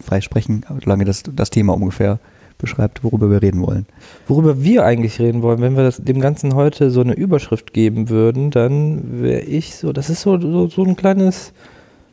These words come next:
Speaker 2: Intro, würde ich so sehen, so, ne? Also, dass wir vielleicht jetzt nicht so krass in die,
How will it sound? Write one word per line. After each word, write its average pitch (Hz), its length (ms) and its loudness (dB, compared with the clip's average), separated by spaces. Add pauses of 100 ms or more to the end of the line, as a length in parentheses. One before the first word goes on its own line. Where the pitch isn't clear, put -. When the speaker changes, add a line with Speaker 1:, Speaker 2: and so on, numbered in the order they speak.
(380)
Speaker 2:
Intro, 113 480 2 (480)
würde 120 160 -4
ich 120 80 -6
so 127 140 -4
sehen, 120 280 0
so, 120 140 0
ne? 156 140 0
Also, 156 160 0
dass 143 260 -2
wir 139 520 4
vielleicht 147 280 0
jetzt - 160 -2
nicht 160 180 0
so 151 220 0
krass - 340 -4 (160)
in 156 260 -2
die, 147 640 2